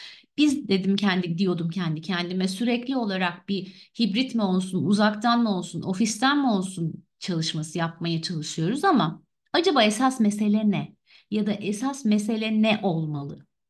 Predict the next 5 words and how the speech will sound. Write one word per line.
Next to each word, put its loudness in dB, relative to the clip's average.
Şimdi, 2
e, 2
şunu 0
iyi 2
biliyoruz. -2